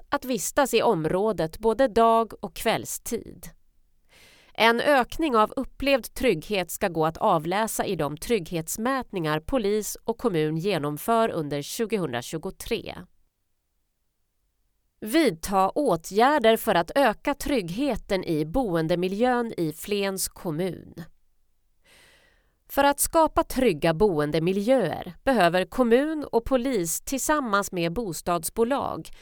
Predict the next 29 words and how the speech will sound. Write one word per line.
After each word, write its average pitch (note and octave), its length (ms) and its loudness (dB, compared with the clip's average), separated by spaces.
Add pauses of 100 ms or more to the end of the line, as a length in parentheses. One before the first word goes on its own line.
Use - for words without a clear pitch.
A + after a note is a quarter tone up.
jobba F#3 420 4
med F3+ 220 2
såväl F3+ 380 2
situationella A#3+ 1000 -2
som G3 340 -2
sociala A#3 720 -2
åtgärder. E3 960 -6 (1080)
Målet G3 580 2
är G#3+ 100 4
att G3 160 2
våra G#3 200 4
invånare G3 680 -2
ska G#3+ 200 -6
känna F#3+ 280 -2
sig F3 180 -6
trygga C4 680 -2
i G3+ 80 -6
sina A3 260 -2
egna D#3+ 460 0
boendemiljöer F3 1200 -2 (280)
och - 360 2
våga B3 280 8
röra F#3 300 6
sig A3 240 -2
fritt - 680 -6
både A3+ 240 2
dag- F#3 520 4 (100)
och F3 140 -8
kvällstid. - 880 -6